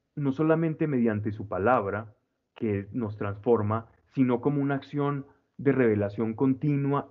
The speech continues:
y sobrenatural. La revelación que portaba el apóstol Pablo o la idea de Dios, miren que en la medida en que le iba siendo revelada como la, una nueva faceta de Dios, ¿cierto?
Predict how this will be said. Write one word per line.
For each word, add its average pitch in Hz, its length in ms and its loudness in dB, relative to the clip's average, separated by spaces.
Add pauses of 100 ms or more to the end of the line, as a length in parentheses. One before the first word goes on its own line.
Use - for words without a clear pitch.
y 123 120 -6
sobrenatural. 101 1040 0 (2000)
La 139 140 2
revelación 151 580 2
que 202 100 0
portaba 139 420 2
el 160 80 2
apóstol 131 440 -4
Pablo 139 640 -2 (360)
o 131 100 2
la 117 140 2
idea 123 460 4
de 127 140 2
Dios, 101 540 -6 (1160)
miren 170 360 4
que 156 120 -4
en 135 100 2
la 123 80 2
medida 127 400 2
en 160 140 -2
que - 200 -2
le 117 180 2
iba 135 220 2
siendo 147 340 0
revelada 107 760 2
como 110 240 -2
la, 104 240 0
una 127 200 0
nueva 143 320 2
faceta 113 460 -4
de 110 140 2
Dios, 98 540 -2 (520)
¿cierto? 117 440 -2